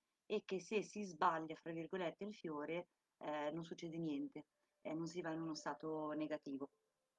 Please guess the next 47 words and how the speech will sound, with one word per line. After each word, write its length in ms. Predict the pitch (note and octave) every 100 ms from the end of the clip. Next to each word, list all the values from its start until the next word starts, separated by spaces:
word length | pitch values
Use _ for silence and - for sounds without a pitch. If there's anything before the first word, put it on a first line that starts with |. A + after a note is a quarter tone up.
| _
Detto 320 | - G#3+ A3+
questo, 360 | G#3+ F3 D#3+ E3
chiusa, 480 | - F3+ F3 E3 D#3+
chiusa 240 | F3+ F3
questa 240 | F3 F3 E3+
parentesi, 640 | F3+ F3 D#3 F#3 F#3 A3 - _ _
io 160 | G#3 G3
prima 260 | F#3 F3
di 80 | E3+
parlare, 400 | E3+ F3 F3 D#3+
di 100 | D#3
fare 200 | E3 E3
questo 240 | D#3+ D#3+ E3
video 160 | E3
in 80 | F#3
diretta 320 | F3+ D#3+ D3
questa 240 | D#3 G3+ C4
sera, 240 | G#3 D#3+
due 160 | D#3 D#3+
goccine 340 | E3+ E3+ E3
di 60 | D#3
fiori 200 | - E3
di 100 | F#3+
Bach 500 | F#3 - - E3+ D#3
del 140 | D#3
Rescue 280 | D#3 - F#3
Remedy 280 | D#3+ D3+ D#3
le 60 |
ho 60 | G3
prese, 420 | - D3 D3 D#3+ - _ _
perché 200 | - G3
appunto 300 | F#3+ F3+ E3
è 20 |
un 60 | D#3+
rimedio 320 | E3 F3+ D3+
di 80 | D3+
emergenza 760 | E3+ G3+ D#3 D#3 D3 D3 E3+ F3+ _ _ _
che 160 | -
consiglio 460 | A#3 G3 F#3 G3+ F#3
a 20 |
tutti 400 | F#3+ G3+ F3+ -
in 80 | D#3+
questo 340 | E3 F#3+ - F3+
periodo, 520 | G3 F3 E3 D#3 D#3
ma 120 | D3+
non 200 | E3+ G3+
solo, 520 | G#3 - E3 D#3+ G#3